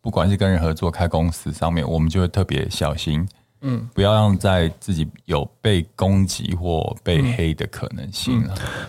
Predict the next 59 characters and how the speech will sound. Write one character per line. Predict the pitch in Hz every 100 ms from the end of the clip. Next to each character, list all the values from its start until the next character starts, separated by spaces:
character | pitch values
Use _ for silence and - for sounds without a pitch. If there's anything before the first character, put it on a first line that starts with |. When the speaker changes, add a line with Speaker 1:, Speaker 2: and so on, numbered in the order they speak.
| -
Speaker 2:
嗯。 | -
Speaker 1:
所 | 226
以 | 160
这 | 156
是 | 151
不 | 156
是 |
好 | 123 92
事？ | 95 131 131 - _ _ -
Speaker 2:
对 | 156
啊。 |
Speaker 1:
我 | 117
们 | 120
花 | 123 147
了， | 151 123 104 101
我 | 98
觉 | 127
得 | 135
律 | 131
师， | 117
律 | 131 156
师 | 160
费 | 147
好， | 107
我 | 71
们 | 80
花 | 95 107
二 | 104
三 | - 92
十 | 85
万。 | 85 85 101 -
Speaker 2:
不 | 110
止 | - 127 120
啊。 | 135
Speaker 1:
不 | 147 135
止 |
吗？ | 95 110 113 -
<laughs> | 117 214
有 | 135
花 | 139 196
那 | 190
么 |
多 | - 165 160
哦？ | 151 170 -
Speaker 2:
不 | 170
止， | 160 - 127 127
因 | 190
为 | 202 160 - - - - _ _
就 | 160 180
是 | 165 135 - _ _
开 | - 156
庭 | 156 110
是 | 110 120
一 |
件 | 117 110
事， | 101 113 104
然 | 98
后 | 131
你 | 110 104